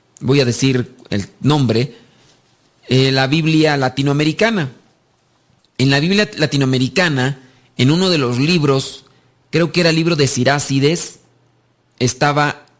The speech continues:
este refrán. Este es un refrán, esto es un refrán popular, es sabiduría popular: "A Dios rogando y con el mazo dando".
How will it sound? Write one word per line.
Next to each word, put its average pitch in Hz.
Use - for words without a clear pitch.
este 147
refrán. 123
Este 190
es 190
un 196
refrán, 165
esto 131
es 160
un 160
refrán 143
popular, 120
es -
sabiduría 143
popular: 107
"A 107
Dios 123
rogando 170
y 127
con 135
el 131
mazo 131
dando". 101